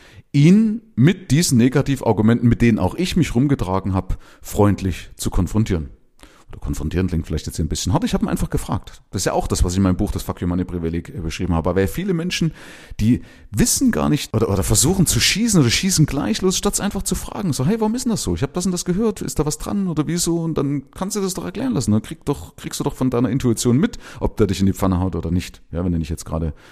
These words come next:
äh, ganz naiv bist. Aber das habe ich eben auch gemacht, weil es doch so einfach. Nur manche Leute wissen eben nicht, dass der Ton die Musik macht. Die greifen dich dann gleich an und dann wundern sie sich, dass sie natürlich keine entsprechende Antwort kriegen. Ist doch logisch, ja? Äh, ich merke das immer wieder zum Beispiel in meinem YouTube-Kanal.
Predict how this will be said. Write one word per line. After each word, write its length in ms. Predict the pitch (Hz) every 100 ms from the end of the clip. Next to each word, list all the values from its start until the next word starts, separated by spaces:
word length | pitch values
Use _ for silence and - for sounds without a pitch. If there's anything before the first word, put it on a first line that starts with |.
| - 82
äh, 80 |
ganz 320 | 80 85 87 -
naiv 400 | 76 82 80 -
bist. 260 | - - - - - - - -
Aber 360 | 113 113 117 -
das 120 | 151
habe 120 | 233 220
ich 80 |
eben 120 | 208 -
auch 160 | -
gemacht, 240 | - 98 -
weil 60 |
es 80 | 190
doch 80 | 208
so 160 | - -
einfach. 440 | 117 - 92 - - - - -
Nur 120 | 143 151
manche 260 | 175 208
Leute 260 | 175 170 127
wissen 220 | 180 185
eben 220 | 165 165
nicht, 400 | 185 - - -
dass 80 | 151
der 100 | 190
Ton 220 | - 269
die 80 | 190
Musik 320 | 101 - 82
macht. 280 | 85 - - - _ -
Die 60 | 113
greifen 360 | 127 135 190
dich 120 | 165
dann 120 | - 117
gleich 260 | 107 104
an 160 | 160 226
und 120 | 180
dann 200 | 120 113
wundern 300 | 170 233 226
sie 80 | 190
sich, 180 | 202 -
dass 140 | 175
sie 60 | 165
natürlich 260 | 135 165
keine 180 | 156 135
entsprechende 380 | 113 - 117 -
Antwort 300 | 233 208 -
kriegen. 300 | 90 78 78 _ _
Ist 120 | -
doch 60 | 113
logisch, 380 | 214 147 - - -
ja? 200 | 95 143 - - - - - -
Äh, 120 | 98
ich 100 | 95
merke 160 | 131
das 100 | 127
immer 140 | 127 139
wieder 160 | 135
zum 120 | 123 117
Beispiel 220 | 117 113
in 40 |
meinem 140 | 113 117
YouTube-Kanal. 560 | 139 233 - 87 78